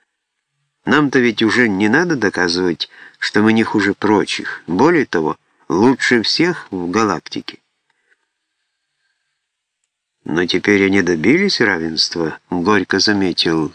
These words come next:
Тревор. «Теперь они размножаются, не биологическим путём, конечно. Но это не столь важно». «Этого следовало ожидать»,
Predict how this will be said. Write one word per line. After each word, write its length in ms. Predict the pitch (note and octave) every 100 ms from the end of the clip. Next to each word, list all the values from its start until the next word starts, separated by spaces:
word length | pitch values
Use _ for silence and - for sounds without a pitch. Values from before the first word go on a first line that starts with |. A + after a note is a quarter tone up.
| -
Тревор. 380 | - F#2+ D2+ C#2 - - _ _ _ _ _ _ _ _ _ -
«Теперь 320 | C#2+ F#2+ A#2+
они 380 | A#2+ C3+ C3+ A2 _ -
размножаются, 1200 | G#2 G#2 G2+ G2+ F#2+ G#2+ D3+ E3+ A2 - - - _ _ -
не 180 | F#2 G2+
биологическим 880 | F2 G2+ G2 B2 F#3 D#3+ - F2+ E2
путём, 400 | F#2+ - D#2+ D2+
конечно. 540 | G#2 F2+ C#2+ - - _ _ _ _ _ _ _ _ _ _ _ -
Но 160 | F2
это 260 | F#2+ G#2+ B2
не 320 | B2 A#2 B2+
столь 300 | - C#3+ D3
важно». 460 | E3 A#2+ - - - _ _ _ _ _ _ C#3+ _ _ _ _ _ _ _ _ _ _ _ _ _ _ _ _ _ _ _ _ -
«Этого 400 | A#2 D#3+ D#3+ F3
следовало 640 | - F3 E3 F3 F3+ F3+
ожидать», 760 | E3+ D#3+ C#3+ G#2 A#2 - -